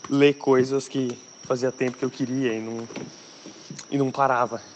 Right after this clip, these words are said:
e não rolava. Então, estando em casa o tempo inteiro com as crianças, às vezes dá essas pausas ou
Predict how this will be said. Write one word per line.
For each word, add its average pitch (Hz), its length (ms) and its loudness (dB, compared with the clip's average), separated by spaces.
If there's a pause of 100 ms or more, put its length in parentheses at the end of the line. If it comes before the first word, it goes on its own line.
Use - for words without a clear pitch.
(100)
e 123 60 -4
não 120 140 0
rolava. 110 420 0
Então, 107 220 -10
estando 120 400 -2
em 120 80 -2
casa 113 320 0
o - 20 -10
tempo 131 240 -2
inteiro 110 260 -4
com 120 120 -6
as - 100 -8
crianças, 120 420 -2
às 139 160 2
vezes 123 380 4
dá 120 120 4
essas 113 260 -4
pausas 113 420 2
ou 110 180 -2